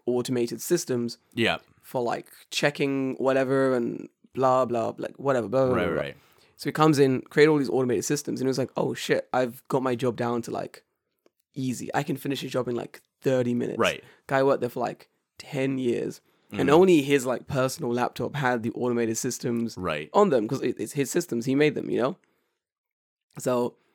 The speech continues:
Speaker 1: eventually the, the, the company bosses are like, "Oh, do you know what? Fuck you. We're gonna fire you because, like, the, the, the, the,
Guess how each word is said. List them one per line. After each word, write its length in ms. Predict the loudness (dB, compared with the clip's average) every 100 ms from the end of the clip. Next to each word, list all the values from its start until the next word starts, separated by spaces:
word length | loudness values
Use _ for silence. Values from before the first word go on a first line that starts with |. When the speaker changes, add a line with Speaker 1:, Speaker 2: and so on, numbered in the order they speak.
| _ -2
Speaker 1:
eventually 340 | 2 2 0
the, 140 | -4 -6
the, 420 | -6 -6 -8 -10
the 120 | -14 -8
company 260 | -4 -2 0
bosses 320 | 0 -2 -4
are 60 |
like, 260 | -4 -4 -4
"Oh, 240 | 0 0 -2
do 120 | -6
you 20 |
know 100 | -6
what? 220 | -6 -8 -12
Fuck 220 | -12 -8
you. 80 | -8
We're 60 |
gonna 120 | -8
fire 260 | -6 -4 -2
you 180 | -4 -6
because, 420 | -10 -10 -10 -10
like, 420 | -12 -14 _ -20 _ _ _ _ _ _ _ _
the, 200 | -14 -12 -16
the, 240 | -12 -10
the, 220 | -8 -10 -12 -8
the, 220 | -10